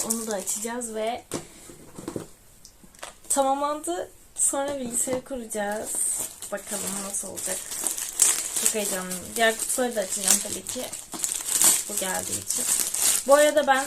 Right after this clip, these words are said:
aslında bu parçayı sipariş etmemişim. Yani etmişim fakat ödeme alınamadığım için iptal olmuş. Ben bunu bilmiyordum. O yüzden boşuna bekledim. Ama sıkıntı değil. Ee, bu arada şöyle bir pakette geldi.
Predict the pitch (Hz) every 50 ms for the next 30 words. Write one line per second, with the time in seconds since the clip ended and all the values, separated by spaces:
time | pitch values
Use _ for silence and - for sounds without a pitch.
0 | 254 - - - 240 233 - - - - 247 247 247 254 254 - - - - 220
1 | 226 - - 247 240 226 226 - - 247 262 254 - - - 233 220 214 226 247
2 | - - - 226 214 - 220 202 185 185 190 - - - 240 - - - - -
3 | - - - - - - - - 226 226 226 240 240 - - 240 240 - 254 262
4 | 247 277 294 285 - 285 277 269 - 294 294 - - 226 220 240 247 254 262 254
5 | 254 254 254 262 262 254 240 - - - - - - 220 226 - - - 262 254
6 | 254 247 240 220 226 262 - - - 247 240 247 247 247 247 233 254 262 262 254
7 | 240 226 214 220 262 269 247 - 247 254 240 254 247 247 247 254 247 - - 240
8 | 240 233 220 214 214 - - - 214 214 208 226 247 - - - - - - -
9 | - - - - - - - - - - - 240 247 262 254 - - - - 247
10 | 247 240 - 226 214 220 226 226 220 220 - - - 202 208 202 202 202 202 202
11 | 202 202 202 - - - 202 - - - - - - - - - - - - 220
12 | 233 233 233 226 247 247 - - 233 226 220 220 220 220 - 214 - - 202 202
13 | - - 214 214 208 196 185 180 175 180 190